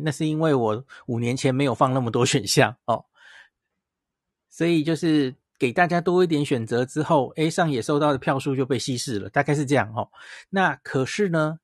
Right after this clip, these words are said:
你看这个，这次突飞猛进的浅草跟藏前，在这么多地方竞争之下，他得到的票数的比例还可以增加这么多哦，所以他真的是知名度，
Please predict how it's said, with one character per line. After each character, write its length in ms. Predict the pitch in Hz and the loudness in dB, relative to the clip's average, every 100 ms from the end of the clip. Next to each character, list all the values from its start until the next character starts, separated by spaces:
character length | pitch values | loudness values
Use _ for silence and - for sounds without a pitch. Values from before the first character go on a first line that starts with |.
| - | -16
你 80 | 120 | -8
看 260 | 160 156 | -4 -4
这 100 | 139 | -2
个， 360 | 147 139 127 127 _ _ _ _ - 151 | 0 2 2 -2 _ _ _ _ -18 -14
这 120 | - 165 | -2 -2
次 180 | - 156 | 0 0
突 180 | 147 | 2
飞 140 | 143 156 | 2 0
猛 180 | 139 117 | 0 -2
进 180 | 151 | -2
的 80 | 139 | -2
浅 240 | 123 139 156 | 0 0 2
草 200 | 143 107 | 0 0
跟 160 | 151 | -2
藏 200 | 156 143 | 0 0
前， 280 | 123 117 113 | 0 -2 -2
在 100 | 160 | -2
这 180 | 165 233 | 0 0
么 140 | 165 | 0
多 180 | 151 175 | 0 -2
地 220 | 170 175 | 0 -2
方 220 | 151 156 | 0 0
竞 240 | 147 180 139 | 0 -4 0
争 200 | 156 151 | 0 -2
之 160 | 151 | -4
下， 320 | 147 165 127 - - - _ _ _ | -4 -2 -2 -4 -20 -20 _ _ _
他 140 | - 185 | -8 -2
得 160 | 143 | 0
到 160 | 156 165 | 2 2
的 80 | 139 | 0
票 200 | 180 147 | 0 0
数 160 | 160 | 0
的 100 | 139 | -2
比 160 | 127 117 | -2 -4
例 120 | 151 | -4
还 220 | - 135 | -2 -2
可 220 | 160 - 190 | -2 0 0
以 100 | 139 | 2
增 240 | 156 147 | 0 2
加 220 | 147 143 | 2 0
这 100 | 139 | 0
么 140 | 131 113 | -2 0
多 260 | 113 110 | 2 2
哦， 200 | 110 104 | 0 -4
所 140 | - 147 | 0 0
以 60 | |
他 160 | 131 147 | 2 -2
真 200 | 165 165 | -2 -2
的 100 | 151 | -2
是 100 | 147 | -4
知 220 | 135 147 | -4 -2
名 220 | 135 120 | -2 -4
度， 240 | 117 127 | -2 -4